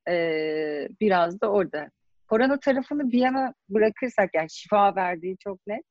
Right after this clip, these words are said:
E, bütün alternatif yöntemlerin, e, re de çok bazen çok anlam yüklendiğini de fark ediyorum. Bu da üzücü.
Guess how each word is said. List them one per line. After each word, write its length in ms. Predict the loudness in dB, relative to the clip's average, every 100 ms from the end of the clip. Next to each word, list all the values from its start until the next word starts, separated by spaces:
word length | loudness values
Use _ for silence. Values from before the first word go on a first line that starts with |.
| _ _ _ _ _ _ -10
E, 380 | -6 -6 -6 -8 -12 _ _ _ _
bütün 280 | -8 -8 -2
alternatif 600 | 0 0 0 0 -2 -4
yöntemlerin, 880 | -2 0 0 0 2 0 -2 -6 -10 _ _ -14
e, 40 |
re 460 | -14 -12 -4 -2 -2
de 100 | -4
çok 320 | -6 -6 -2
bazen 380 | 0 0 -2 -4
çok 200 | -6 -4
anlam 400 | -2 0 -2 -4
yüklendiğini 720 | -4 -4 -2 -2 -2 -2 -2
de 340 | -2 -2 -4 -10 _ _ _ _ _ _ _ -6
fark 260 | -4 -4
ediyorum. 360 | -8 -8 -10 -10
Bu 100 | -6
da 240 | -6 -6 -10 _ _ _ _
üzücü. 460 | -2 0 0 -4 -10